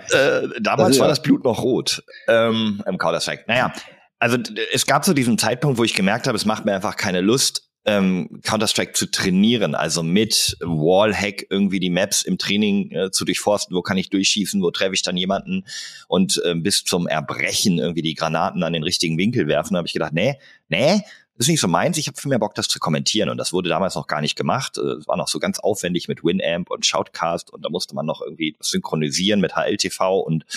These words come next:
Speaker 1: ähm, das hat mir dann ziemlich viel Spaß gemacht. Ich hatte ganz gute Kontakte in der Szene, also ich hab dann mit so Leuten wie M T V Hess oder Maus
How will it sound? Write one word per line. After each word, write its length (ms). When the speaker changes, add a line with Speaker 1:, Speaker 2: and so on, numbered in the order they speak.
Speaker 1:
ähm, 560
das 180
hat 80
mir 60
dann 100
ziemlich 220
viel 100
Spaß 360
gemacht. 200
Ich 120
hatte 100
ganz 220
gute 160
Kontakte 480
in 40
der 80
Szene, 360
also 140
ich 140
hab 140
dann 140
mit 120
so 80
Leuten 280
wie 100
M 140
T 120
V 160
Hess 440
oder 200
Maus 220